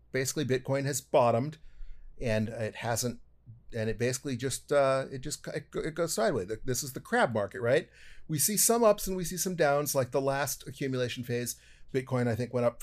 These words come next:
to, like, sixteen thousand dollars and then back down to three thousand dollars. Um, but in general, if you zoomed out, it was sideways until the halving, and then it's not until six months to a year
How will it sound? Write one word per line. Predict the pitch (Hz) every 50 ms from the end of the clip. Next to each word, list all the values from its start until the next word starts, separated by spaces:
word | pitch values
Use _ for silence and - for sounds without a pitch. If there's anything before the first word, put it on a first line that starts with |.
| - - -
to, | 120
like, | 113 98 - -
sixteen | - - 127 - - - - 139 131 120
thousand | 135 127 123 117 120 123
dollars | 117 117 117 120 117 107
and | 110 113
then | 110 110 101
back | 117 113 107 -
down | 131 120 113
to | 104
three | - - 139 123 117
thousand | 135 123 120 117 117 123
dollars. | 120 117 117 117 120 117 117 - - _ _ _ _ _ _ _ _ _ -
Um, | 123 107 101 101
but | 98 139 139 139 -
in | 170 160 165 156
general, | 165 254 277 285 254 208 180 165
if | - 170
you | 165 127
zoomed | 110 160 165 151 156
out, | 156 147 143 139 139
it |
was | 131 127 120 -
sideways | - - 160 175 170 139 131 120 120 113 120
until | 120 - 175 214 254
the | 240
halving, | 190 175 151 143 135 147 147 147 151
and | 135 135 131
then | 139 139 143 143 - - - - - - -
it's | 139 135 - - -
not | 143 143 156
until | 147 131 156 156
six | 147 - - 165 160 - -
months | 160 156 156 - -
to | 151 147
a |
year | 147 147 147 -